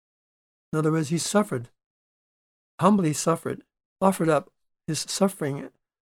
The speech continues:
as a sacrifice to God on our behalf. That harks back to animal sacrifice under the law of Moses, right? But the next part of the verse has a different connotation. It says, "By arrest and trial, he was taken away."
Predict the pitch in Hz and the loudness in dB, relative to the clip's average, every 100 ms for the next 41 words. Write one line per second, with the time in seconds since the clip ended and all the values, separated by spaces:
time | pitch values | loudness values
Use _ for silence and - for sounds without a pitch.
0 | - 139 - 185 180 151 - 139 135 - | -10 -8 -4 -4 -4 -4 -2 -4 -4 -8
1 | 160 156 120 - - 156 139 135 127 143 | -6 -6 -6 -10 -14 -10 -8 -8 -8 -8
2 | 139 _ _ _ _ _ _ _ _ _ | -10 _ _ _ _ _ _ _ _ _
3 | _ _ _ _ _ 170 214 - _ _ | _ _ _ _ _ 0 0 0 _ _
4 | _ 180 175 - 180 165 - - - 160 | _ 2 2 2 2 2 2 -6 -2 0
5 | - 170 220 165 - 143 139 - 151 143 | 2 4 4 4 0 -2 -2 -4 -2 -2
6 | - 147 147 143 139 143 220 170 135 - | -4 -6 -4 0 0 2 2 0 -4 -10
7 | 185 277 _ _ _ _ _ _ _ _ | -8 -8 _ _ _ _ _ _ _ _
8 | _ - 151 151 226 - 185 160 151 139 | _ -6 -2 2 2 4 4 4 2 0
9 | 156 156 - _ _ _ _ 151 151 156 | 0 -2 -8 _ _ _ _ -6 -2 0
10 | 220 165 143 _ _ - 143 131 131 139 | 0 0 -6 _ _ -6 -6 -4 -4 -4
11 | - 202 240 _ _ _ _ _ - - | -4 -4 -6 _ _ _ _ _ -8 0
12 | 175 160 143 131 139 170 208 - 165 - | 2 4 4 2 4 4 4 2 -6 -4
13 | 165 156 165 151 139 - 156 156 139 151 | 0 2 2 0 -2 0 0 0 -2 0
14 | 175 139 | -2 -2